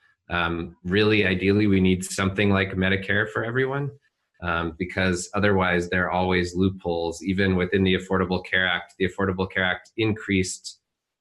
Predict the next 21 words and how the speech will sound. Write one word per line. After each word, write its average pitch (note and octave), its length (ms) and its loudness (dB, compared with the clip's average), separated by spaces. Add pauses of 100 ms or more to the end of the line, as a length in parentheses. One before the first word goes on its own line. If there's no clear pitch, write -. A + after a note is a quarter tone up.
health G#2+ 220 -2
insurance G2 480 0
rates - 520 -4 (220)
for - 180 2
most A#2+ 440 4
people, F#2 640 -4 (200)
but G2 120 2
actually G2 540 0
in, F#2+ 640 2
in F#2+ 280 4
many, G2 640 4 (400)
um, F2 760 -2
categories F#2+ 720 2
of F2+ 400 -2 (160)
immigrants, G#2 560 2
it F2+ 200 -8
decreased F2+ 640 -2
health F2 200 -8
insurance D#2+ 480 -8
rates - 340 -14
because F2 480 -6